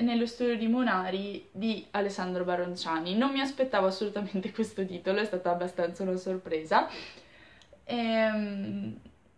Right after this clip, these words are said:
io e Baronciani non abbiamo un buon rapporto, non, eh, non so neanche bene per quale motivo, ma non, eh, insomma, non, non so per quale motivo, ma non mi è mai, non mi ha mai entusiasmato, ecco.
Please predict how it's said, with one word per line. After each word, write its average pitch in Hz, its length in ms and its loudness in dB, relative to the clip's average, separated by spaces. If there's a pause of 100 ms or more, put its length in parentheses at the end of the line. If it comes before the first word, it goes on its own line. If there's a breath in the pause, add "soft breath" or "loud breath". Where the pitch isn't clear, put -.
(220)
io 311 180 4
e - 20 -2
Baronciani 233 760 4
non 208 280 6
abbiamo 165 340 2
un 160 80 -6
buon 165 160 -2
rapporto, 175 680 2
non, 185 460 2
eh, 170 580 0 (760)
non 220 260 2
so 214 140 4
neanche 180 320 2
bene 170 220 -2
per 175 160 -2
quale 165 220 0
motivo, 180 400 2
ma 165 320 0
non, 180 400 0
eh, 170 520 -2 (200 loud breath)
insomma, 202 380 0
non, 381 200 0 (100)
non 415 120 4
so - 240 4
per - 160 2
quale 185 200 4
motivo, 320 320 2
ma 220 100 4
non 214 180 0
mi 208 120 -2
è 202 40 -2
mai, 196 480 0 (100)
non 254 160 4
mi 254 60 6
ha 262 40 6
mai 269 180 4
entusiasmato, 175 840 2
ecco. 175 440 2